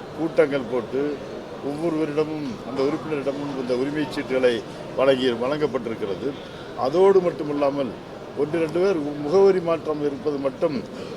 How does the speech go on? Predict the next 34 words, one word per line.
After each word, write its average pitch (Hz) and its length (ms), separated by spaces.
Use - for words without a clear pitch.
அங்கங்கே 151 380
தெ-, 139 100
நிலுவையில் 147 400
முகவரி 143 400
விசாரித்து 139 520
அதுவும் 151 280
இறுதி 165 280
செய்கின்ற 139 360
பணி 127 160
கூட 143 180
வழங்கப்படு-, 147 640
வ-, 135 120
வழங்கப்படுகின்ற 151 760
க-, 117 180
பணி 139 200
தொடர்ந்து 135 320
நடைபெற்று 120 360
கொண்டிருக்கிறது. 104 420
அது 170 180
ஒன்று, 147 300
ஒரு 101 180
ஃபை-, 143 180
ஐ-, 139 180
ஐந்து 185 300
சதவீத 151 480
உறுப்பினர் 165 400
சட்டம் 127 340
மட்டும், 113 340
மட்டும் 127 300
ஏறத்தாழ 151 400
ஒரு 151 160
ஐந்து 156 260
சதவீதம் 156 400
மட்டும் 165 240